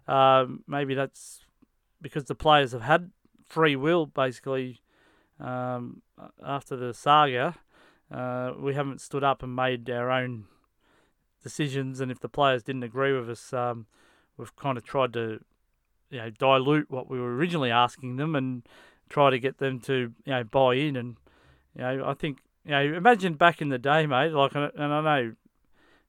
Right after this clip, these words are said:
totally different beast, but imagine the players back in the day trying to renegotiate with Sheeds when Sheedy <laughs> offered them, you know, what he said he wanted them to do. Imagine them saying, "Oh, Kevin, I don't really want to do that. Um, what I'd like is play up the <laughs> field."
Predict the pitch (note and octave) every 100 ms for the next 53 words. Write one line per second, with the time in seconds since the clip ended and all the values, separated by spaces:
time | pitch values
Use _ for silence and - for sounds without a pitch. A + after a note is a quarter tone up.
0 | _ D3 C3+ B2 A#2+ A#2+ A2+ - D3 C3+
1 | - C3+ _ - D#3+ G#3+ F3 D3 C#3 -
2 | B2+ - D#3 C#3 A#2 C#3 C#3 B2+ B2 C3+
3 | B2 _ _ - C#3 C3 B2 C3+ B2+ B2
4 | C3 C3 C3+ C3 B2 A#2+ - C#3 C#3 B2+
5 | - - - - - - C3 B2+ - C#3
6 | C#3 C#3 C#3 C3+ C3 B2+ B2+ B2+ - C#3+
7 | B2+ C3 B2+ C3+ C3+ C#3 B2 A#2+ - C3+
8 | C3 A#2 A#2+ A2 B2 A#2+ G#2+ _ _ _
9 | _ _ D3+ D3 C#3+ C3+ - C3+ C3+ C#3+
10 | C#3+ - E3+ D3+ D3 D#3 E3+ - - D3
11 | C3+ C3 B2+ A#2 D3 C#3+ A#2 D3+ - _
12 | - - - C#3 F3 E3 B2+ C3 D#3 D#3
13 | C#3 A#2+ - D3+ C#3+ B2+ - - A3 G3+